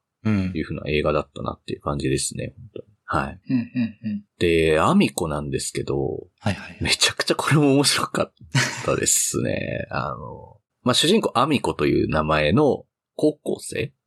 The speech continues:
Speaker 2: 女子高生？
Speaker 1: うん、うん、うん。
Speaker 2: ですよね。女子高生なんですけど、まあ、あの、だいぶ斜に構えた、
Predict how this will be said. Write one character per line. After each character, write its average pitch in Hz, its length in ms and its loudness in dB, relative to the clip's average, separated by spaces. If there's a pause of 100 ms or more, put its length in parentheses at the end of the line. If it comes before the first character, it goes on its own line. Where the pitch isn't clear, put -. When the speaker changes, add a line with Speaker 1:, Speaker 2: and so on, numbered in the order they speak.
(120)
Speaker 2:
女 - 80 0
子 156 120 6
高 127 180 4
生？ 104 220 -2
Speaker 1:
う - 40 -4
ん、 - 40 0
う - 20 4
ん、 104 80 2
う - 40 -12
ん。 - 120 -18
Speaker 2:
で - 80 -6
す - 100 -10
よ - 80 -8
ね。 - 240 -4
女 87 100 2
子 - 120 2
高 95 200 2
生 - 300 -12 (400)
な - 140 0
ん - 40 -6
で - 100 -4
す - 80 -8
け 117 120 2
ど、 123 300 2 (300)
ま 113 300 0 (100)
あ、 95 120 0
あ 82 60 2
の、 73 420 0 (300)
だ 139 140 4
い 151 80 4
ぶ 151 100 0
斜 143 260 2
に 160 140 2
構 165 280 2
え 95 60 4
た、 - 260 -6